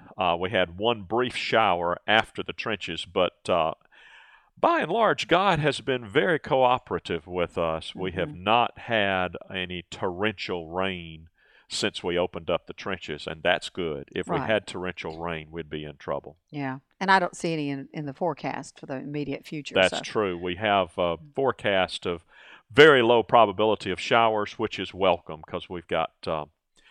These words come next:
Speaker 1: I'm guessing another day or two, and we will be able to close those trenches in, which will be nice.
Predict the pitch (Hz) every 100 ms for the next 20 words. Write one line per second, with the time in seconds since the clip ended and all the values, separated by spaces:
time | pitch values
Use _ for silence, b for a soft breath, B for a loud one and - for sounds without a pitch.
0 | B B B - - 294 185 190 180 -
1 | 131 117 110 110 127 120 101 90 113 131
2 | 127 - 92 - - 175 120 98 - 101
3 | 98 110 107 92 92 98 95 92 85 -
4 | 104 98 92 78 80 - 107 92 82 76
5 | 95 87 78 92 - 82 85 80 80 76
6 | 69 -